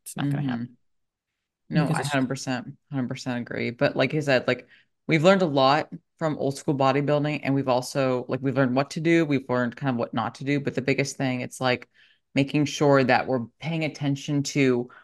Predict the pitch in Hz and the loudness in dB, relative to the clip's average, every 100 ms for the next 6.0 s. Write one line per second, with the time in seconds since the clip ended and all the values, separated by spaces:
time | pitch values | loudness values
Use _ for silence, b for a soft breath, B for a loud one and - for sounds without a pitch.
0 | B - 131 - 123 110 - _ - 131 | B 0 0 0 -2 -2 -2 _ -4 0
1 | 123 127 139 131 131 131 131 131 127 131 | 0 2 2 2 -2 -2 -2 0 0 -2
2 | 113 117 117 113 127 - - _ 139 135 | -2 -2 2 2 2 -6 -18 _ 2 4
3 | 127 127 120 123 117 139 127 113 127 117 | 4 2 -2 -4 -6 -2 0 0 2 2
4 | 117 123 123 143 131 120 B B B _ | 2 -2 -4 2 4 2 B B B _
5 | - 147 143 131 120 135 143 143 - | -4 2 4 4 2 0 2 0 -2